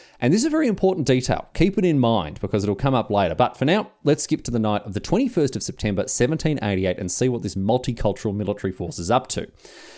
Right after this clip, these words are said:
While the, uh, the main force of this army, uh, about a hundred thousand people in all, was bunkered down, setting up an encampment in Karansebes,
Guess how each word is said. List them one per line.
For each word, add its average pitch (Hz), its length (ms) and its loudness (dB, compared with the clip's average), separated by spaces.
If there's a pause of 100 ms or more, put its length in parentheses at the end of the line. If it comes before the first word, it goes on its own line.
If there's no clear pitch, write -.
(760)
While 233 480 4
the, 139 460 2
uh, 120 60 2
the 117 120 2
main 120 380 2
force - 560 0
of 104 100 -4
this 95 220 -2
army, 92 540 -2
uh, 92 200 2
about 90 220 0
a - 60 -12
hundred 190 240 0
thousand 98 280 2
people 87 360 -4
in 90 80 -4
all, 87 340 -4
was 104 180 -2
bunkered 131 480 0
down, 104 460 0
setting 131 300 0
up - 260 -8
an 104 100 -4
encampment 98 540 -4
in 87 100 -4
Karansebes, 98 760 -4